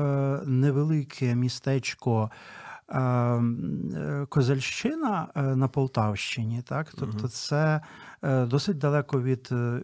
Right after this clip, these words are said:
Speaker 1: від, е, таких, ну, великих центрів, скажімо, ну, добре, до Полтави, там, напевно, кілометрів, я не знаю, двісті чи що.
Speaker 2: Мгм.
Speaker 1: А там є центр, е, це, е, місцевий, е,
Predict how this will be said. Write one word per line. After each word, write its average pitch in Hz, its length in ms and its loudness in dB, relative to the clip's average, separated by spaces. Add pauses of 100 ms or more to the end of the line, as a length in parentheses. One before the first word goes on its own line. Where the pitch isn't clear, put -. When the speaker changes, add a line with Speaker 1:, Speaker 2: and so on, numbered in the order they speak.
Speaker 1:
від, 120 280 -4
е, 131 100 -2
таких, - 500 -6
ну, 110 140 -2
великих 113 440 -2
центрів, 131 460 -2
скажімо, 127 340 -2
ну, 151 80 0
добре, 110 260 -2
до 104 100 -6
Полтави, 120 420 -2
там, 101 160 -6
напевно, 113 340 -2
кілометрів, 113 480 -6
я 110 40 -4
не 110 80 -4
знаю, 101 160 -6
двісті 107 360 -10
чи - 120 -16
що. - 140 -12
Speaker 2:
Мгм. 117 540 -8 (200)
Speaker 1:
А 151 80 2
там 196 200 4
є 247 100 -2
центр, 185 720 0
е, 151 360 2
це, 139 640 -2
е, 151 100 -2 (200)
місцевий, 127 800 0
е, 120 480 -2